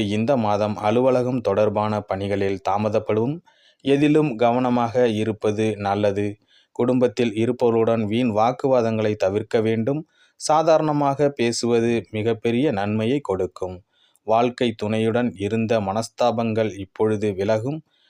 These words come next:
நண்பர்கள், உறவினர்கள் வருகை உங்களுக்கு இனிப்பாக இருக்கும். பிள்ளைகள் நலனில் மிகவும் அக்கறை காட்டி மகிழ்வீர்கள். ஆயுள்யம் நட்சத்திரத்தில்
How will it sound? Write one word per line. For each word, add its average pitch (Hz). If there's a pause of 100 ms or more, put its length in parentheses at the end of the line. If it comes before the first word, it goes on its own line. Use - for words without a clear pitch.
(180)
நண்பர்கள், 156
உறவினர்கள் 131
வருகை 113 (100)
உங்களுக்கு 104 (100)
இனிப்பாக 123
இருக்கும். 95 (560)
பிள்ளைகள் 180
நலனில் 110
மிகவும் 131
அக்கறை 117
காட்டி 110
மகிழ்வீர்கள். 107 (1300)
ஆயுள்யம் 185
நட்சத்திரத்தில் 147